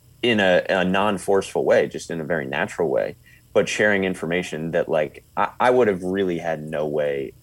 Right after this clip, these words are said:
of knowing on that amount of notice. And on both teams, you know, he's sharing stuff about White Sox players, Twins players. Um, so any credit that, that, that I would get really belongs to them for, for making it run smoothly.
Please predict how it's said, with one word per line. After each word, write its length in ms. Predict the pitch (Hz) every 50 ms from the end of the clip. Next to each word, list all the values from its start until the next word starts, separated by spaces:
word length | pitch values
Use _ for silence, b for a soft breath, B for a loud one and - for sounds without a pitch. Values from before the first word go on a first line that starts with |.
| - - -
of 140 | - 80 -
knowing 460 | 76 71 57 52 52 - - - - - -
on 180 | 85 82 82
that 300 | 80 78 76 73 - - -
amount 320 | 76 78 76 73 71 69
of 140 | 62 60 80
notice. 420 | 78 76 76 67 62 62 - - - -
And 400 | 90 85 82 80 76 73 71 - - - - - -
on 200 | 101 101 98 87
both 300 | 107 113 113 107 - -
teams, 340 | - - 60 57 - - -
you 60 | 92
know, 140 | 87 71 71
he's 200 | 85 95 90 -
sharing 300 | - - 90 80 73 73
stuff 320 | - - 73 71 71 - -
about 200 | - 60 69 98
White 200 | 120 120 113 -
Sox 260 | 117 98 92 87 -
players, 340 | - 87 - - - - - - -
Twins 300 | - 120 113 104 101 -
players. 500 | - - 87 78 73 71 73 - - - - B B B B B B B B -
Um, 380 | 90 85 76 71 65 65 62 - -
so 300 | - - 123 113 101 98
any 340 | - - 127 143 139 123 104
credit 420 | - - 123 113 110 - - -
that, 220 | - 87 80 - - -
that, 320 | 69 73 73 85 80 73 - - - B B B B B B B
that 180 | - 90 80 78
I 220 | 69 78 92 98
would 200 | 90 82 78 69
get 260 | - 71 71 69 - -
really 400 | 80 85 85 92 98 95 85 80
belongs 480 | 71 78 78 78 73 76 71 - - -
to 100 | - 62
them 380 | 69 76 73 64 57 60 65
for, 480 | - - - 57 57 57 55 53 - -
for 140 | - - 73
making 300 | 73 67 55 - - 57
it 80 | - -
run 160 | - 64 50 -
smoothly. 480 | - - 62 60 - 50 50 50 -